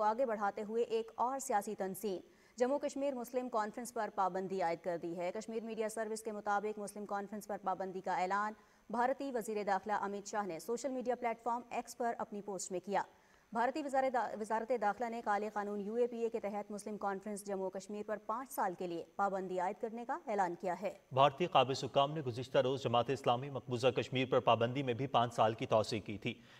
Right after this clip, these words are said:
Speaker 2: मोदी हुकूमत पहले ही कुल जमाती हुर्रियत कॉन्फ्रेंस, मुस्लिम लीग, डेमोक्रेटिक फ्रीडम पार्टी, तहरीक हुर्रियत, दुख्तरान मिल्लत और जम्मू कश्मीर लिबरेशन फ्रंट को कलअदम करार दे चुकी है। कुल जमाती हुर्रियत कॉन्फ्रेंस और दीगर जमातों ने फिस्ताई भारतीय हुकूमत की तरफ से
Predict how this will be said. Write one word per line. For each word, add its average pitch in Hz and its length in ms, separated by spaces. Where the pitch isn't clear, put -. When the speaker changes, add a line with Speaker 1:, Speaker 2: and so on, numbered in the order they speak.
Speaker 2:
मोदी 147 200
हुकूमत 175 380
पहले 151 280
ही 147 140
कुल 143 160
जमाती 135 320
हुर्रियत 123 300
कॉन्फ्रेंस, 127 500
मुस्लिम 127 300
लीग, 135 260
डेमोक्रेटिक 120 540
फ्रीडम 120 280
पार्टी, 120 340
तहरीक 120 260
हुर्रियत, 127 340
दुख्तरान 135 440
मिल्लत 131 320
और 131 80
जम्मू 127 240
कश्मीर 135 300
लिबरेशन 127 480
फ्रंट 147 220
को 165 160
कलअदम 139 420
करार 117 240
दे 104 140
चुकी 113 240
है। 110 160
कुल 143 120
जमाती 135 340
हुर्रियत 127 280
कॉन्फ्रेंस 127 440
और 135 100
दीगर 123 260
जमातों 120 320
ने 139 100
फिस्ताई 131 360
भारतीय 117 280
हुकूमत 120 320
की 131 120
तरफ 117 220
से 135 140